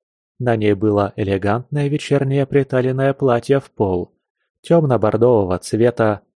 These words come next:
такие же перчатки до локтей, а волосы суровой блондинки,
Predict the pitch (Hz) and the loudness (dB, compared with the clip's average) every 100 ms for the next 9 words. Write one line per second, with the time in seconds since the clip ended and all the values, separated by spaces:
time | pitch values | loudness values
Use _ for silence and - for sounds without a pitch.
0 | _ 117 - 165 120 101 - 98 - 107 | _ -4 0 2 2 2 -2 -4 -2 -2
1 | - 135 127 127 127 - 120 117 113 _ | -2 -2 0 0 -2 -2 0 0 -2 _
2 | _ 104 104 113 135 107 - 110 - 113 | _ -4 -2 2 2 2 -2 -4 0 0
3 | 104 98 98 92 95 127 117 113 107 | 0 0 0 -2 -2 -4 -2 -2 -2